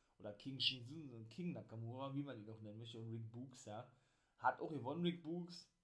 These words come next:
Hab auch nichts anderes erwartet, ja. Man muss natürlich auch sagen, traurig, wie Roode und Ziggler generell dargestellt werden, ja. Aber dieser Pump Handle Slam, den er als Finishing Move hat, Rick Boogs, der ist schon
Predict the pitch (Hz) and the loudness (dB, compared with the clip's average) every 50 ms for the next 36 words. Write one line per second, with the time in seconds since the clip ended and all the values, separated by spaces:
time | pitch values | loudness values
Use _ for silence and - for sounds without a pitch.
0 | _ _ _ _ _ - 92 87 110 104 101 95 95 69 85 110 113 113 113 - | _ _ _ _ _ -20 -14 -12 -10 -10 -10 -10 -10 -10 -8 -8 -6 -8 -8 -8
1 | 92 101 98 98 110 113 131 - - 95 95 98 107 110 104 104 104 107 - 110 | -10 -10 -8 -10 -10 -10 -10 -10 -10 -8 -8 -6 -6 -8 -8 -8 -10 -12 -12 -12
2 | 107 107 107 107 104 101 98 92 95 107 104 104 107 110 - - - 101 107 113 | -10 -10 -10 -10 -8 -8 -6 -6 -6 -6 -8 -10 -12 -14 -16 -14 -8 -6 -4 -4
3 | 117 113 110 113 110 110 110 107 110 110 113 113 110 107 107 107 110 107 110 110 | -4 -4 -6 -6 -6 -6 -6 -6 -6 -8 -8 -8 -8 -10 -8 -6 -6 -6 -6 -6
4 | 107 110 110 104 107 101 101 113 113 113 107 104 110 113 110 110 107 104 107 107 | -8 -8 -8 -8 -8 -6 -6 -6 -4 -2 -2 -2 -4 -6 -8 -10 -10 -10 -8 -8
5 | 104 104 107 104 98 101 104 110 110 - _ _ _ _ _ _ _ _ _ _ | -10 -8 -8 -8 -8 -8 -10 -10 -14 -18 _ _ _ _ _ _ _ _ _ _
6 | _ _ _ _ _ _ _ - - - - 123 120 117 113 113 117 113 113 123 | _ _ _ _ _ _ _ 4 6 6 6 6 4 2 0 0 -2 0 4 4
7 | 110 - - - - - 117 120 113 110 - - 117 123 143 156 175 170 156 - | 4 4 2 -4 -2 -2 -2 -2 -2 -10 -10 -8 -6 -4 0 4 6 6 6 6
8 | - - - 131 135 135 139 143 143 131 131 120 - - - 92 107 120 101 82 | 4 0 0 0 -2 -2 -2 -2 -2 -4 -6 -8 -4 0 2 2 2 2 0 -4
9 | 104 107 110 - - - - 117 139 151 143 - 139 131 127 127 127 127 123 131 | -6 -8 -8 -8 -8 -6 -6 -6 -4 -4 -2 -2 -4 -4 -4 -6 -6 -6 -4 -4
10 | 127 120 110 113 117 120 113 107 110 113 113 113 110 - - - 80 82 - - | -6 -4 -4 -2 -4 -4 -4 -6 -8 -8 -6 -6 -8 -8 -10 -10 -10 -10 -12 -12
11 | - 110 - - - - - 107 101 98 | -12 -2 4 6 6 6 6 2 -4 -14